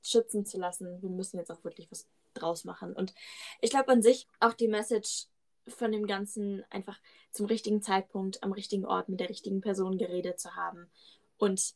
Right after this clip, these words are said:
der Zufall, dass Mama genau dann angerufen hat, wann, wo gerade schon jemand abgesagt hatte. Ich glaube, da habe ich mir als Message einfach rausgenommen, dass man einfach manche Dinge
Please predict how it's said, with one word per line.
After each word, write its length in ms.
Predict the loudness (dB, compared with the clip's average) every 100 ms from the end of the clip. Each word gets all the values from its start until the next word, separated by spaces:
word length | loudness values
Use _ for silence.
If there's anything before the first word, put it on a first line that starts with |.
| 6
der 140 | 8 8
Zufall, 300 | 0 -2 -6
dass 180 | -6
Mama 320 | -6 -6 -6 -8 _
genau 280 | 0 0 0
dann 200 | -2 -2
angerufen 680 | -2 -2 -2 -4 -8 -8 -4
hat, 260 | -4 -4 -4
wann, 360 | -4 -4 -6 -10 _
wo 160 | -6 -6
gerade 340 | -4 -6 -6 -4
schon 200 | -4 -4
jemand 280 | -6 -8
abgesagt 560 | -10 -2 0 0 -6 -14
hatte. 280 | -10 -10 -10 -12
Ich 100 | -4
glaube, 160 | -4
da 100 | -2
habe 120 | 0 0
ich 100 | 0
mir 160 | -4
als 160 | -4 -6
Message 320 | -6 -6 -6
einfach 280 | -6 -8 -6
rausgenommen, 560 | -4 -2 -4 -2 -6 -10 -20 -20
dass 140 | -10 -4
man 100 | -2
einfach 300 | -2 -4 -4
manche 260 | -4 -2
Dinge 460 | -2 0 0 -2